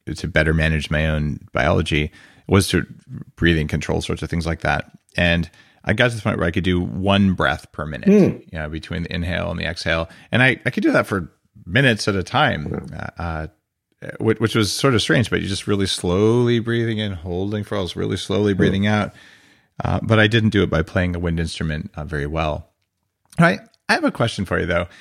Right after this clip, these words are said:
Speaker 1: that goes beyond that. Uh, you've,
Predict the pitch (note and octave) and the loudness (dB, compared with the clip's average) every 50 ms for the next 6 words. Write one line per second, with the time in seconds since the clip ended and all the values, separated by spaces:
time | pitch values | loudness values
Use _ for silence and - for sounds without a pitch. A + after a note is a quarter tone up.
0 | - _ _ A#2+ A2 C3+ B2 A2 A2+ G#2 G2 G2 F#2 F2+ F2+ E2 D#2 D2 C2 - | -20 _ _ 2 2 2 2 4 2 4 4 4 4 4 4 2 2 0 0 -2
1 | - _ - - _ _ _ - _ _ _ - - - - - - D3+ F#3+ G#3+ | -4 _ -20 -20 _ _ _ -20 _ _ _ -6 -6 -6 -6 -2 2 2 2 2
2 | G#3+ G3+ - - | 2 -2 -6 -12